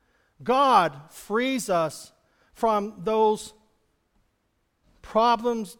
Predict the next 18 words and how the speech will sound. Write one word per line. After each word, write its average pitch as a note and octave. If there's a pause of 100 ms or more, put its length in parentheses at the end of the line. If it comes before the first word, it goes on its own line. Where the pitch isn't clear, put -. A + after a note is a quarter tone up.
(100)
comments, A3+ (320)
defects, A3+ (300)
<laughs> -
situations A3+ (400)
that G3+
have F#3
stood C4
in C#4
the C4
way E3+ (340)
of F3+
our F#3
progression F#3
in D#3+
our D#3+
relationship D#3
with D3+
God. C#3